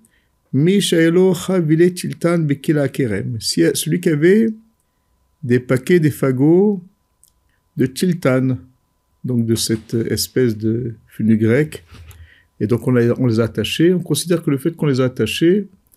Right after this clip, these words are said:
alors, euh, c'est gmar melacha,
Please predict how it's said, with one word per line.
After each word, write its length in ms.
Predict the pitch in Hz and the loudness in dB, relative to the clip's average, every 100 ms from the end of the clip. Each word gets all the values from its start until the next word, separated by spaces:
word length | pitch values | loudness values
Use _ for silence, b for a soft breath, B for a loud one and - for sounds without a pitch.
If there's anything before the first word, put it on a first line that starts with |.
| _ _ _ _ _ _ _ - | _ _ _ _ _ _ _ -4
alors, 540 | 120 127 143 143 131 | 0 2 2 2 2
euh, 460 | 131 131 127 127 127 | 2 2 2 2 0
c'est 440 | - - 120 117 | -4 -2 0 0
gmar 360 | 110 110 135 120 | 0 0 0 0
melacha, 600 | 113 98 92 - 139 | 0 0 -4 -2 -2